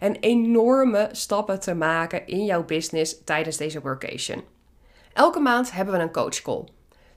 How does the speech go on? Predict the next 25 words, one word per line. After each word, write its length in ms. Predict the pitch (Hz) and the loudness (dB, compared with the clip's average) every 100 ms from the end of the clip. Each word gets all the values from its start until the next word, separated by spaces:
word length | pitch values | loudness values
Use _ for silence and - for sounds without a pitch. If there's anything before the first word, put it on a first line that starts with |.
| - | -4
Tussen 320 | 277 311 294 | -2 0 0
deze 220 | 240 220 | -2 -2
coachcalls 580 | 214 226 - 208 190 - | -2 -2 -2 -6 -6 -4
door 340 | 202 220 285 | 0 0 0
sta 300 | 285 226 226 | -2 0 0
ik 220 | - 220 220 | 0 -4 -4
voor 160 | 175 | -4
je 100 | 175 | -4
klaar 400 | 175 156 165 190 | -4 -2 -2 -2
op 220 | - 170 | -4 -4
de 160 | 160 - | -6 -8
app 360 | - 208 320 - | -2 -2 -2 -4
om 240 | - 285 285 | 0 2 2
jou 180 | 220 | -2
te 80 | 220 | -4
kunnen 240 | 214 180 170 | -6 -6 -2
coachen 640 | 160 185 - 254 233 254 - | 0 0 0 0 0 0 -2
op 180 | 208 | -2
de 100 | 220 | -2
thema's 580 | 214 180 175 175 180 - | -4 -2 -2 -2 -4 -6
waar 200 | 170 175 | -8 -6
jij 240 | 170 156 156 | -4 -4 -4
mee 200 | 151 151 | -6 -6
bezig 420 | 156 165 156 - | -2 -2 -4 -10
bent. 420 | - - - | -10 -8 -12